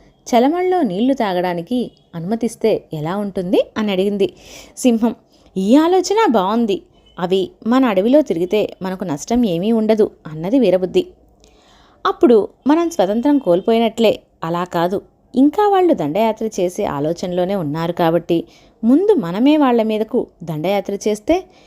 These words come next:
ఇంకా పూర్తిగా సిద్ధంగా లేని వాళ్లను ఓడించవచ్చు కదా," అంది సింహం. "అవునవును, మనం అలాగే చేయాలి, అప్పుడే వాళ్లకు బుద్ధి వస్తుంది," అన్నది వీరబుద్ధి.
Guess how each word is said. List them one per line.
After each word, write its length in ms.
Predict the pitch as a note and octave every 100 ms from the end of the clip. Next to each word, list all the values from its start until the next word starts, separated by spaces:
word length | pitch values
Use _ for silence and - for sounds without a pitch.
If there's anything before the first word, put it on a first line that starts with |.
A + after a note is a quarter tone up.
| _ _ _ _ _ - -
ఇంకా 320 | G#3+ C4 G4
పూర్తిగా 440 | F#4 F#3+ F#3 C4
సిద్ధంగా 520 | C4+ - - G#3+ B3+ C4+
లేని 240 | A3+ G#3
వాళ్లను 440 | F#3 E3 E3+ G3 - E3
ఓడించవచ్చు 600 | F3+ A3+ - G#3 G3 -
కదా," 300 | F3 F#3+ - -
అంది 220 | D3+ A#3
సింహం. 320 | B3+ F3+ F#3 - _ _ _ _ -
"అవునవును, 540 | E3 A3 G#3 A3+ B3 - _ -
మనం 260 | E3+ F#3 C#4+ G3
అలాగే 360 | F#3+ G3 B3
చేయాలి, 440 | B3 A#3+ G#3+ A3 - _ _ -
అప్పుడే 400 | E3 A#3+ B3 - -
వాళ్లకు 420 | E3 C#3+ F#3 F#3+
బుద్ధి 280 | E3 C#3+ G#3
వస్తుంది," 540 | A#3 A3 G#3+ G#3 F3+ -
అన్నది 320 | E3+ E3 G#3
వీరబుద్ధి. 500 | A#3+ F3+ F#3+ F3+ E3+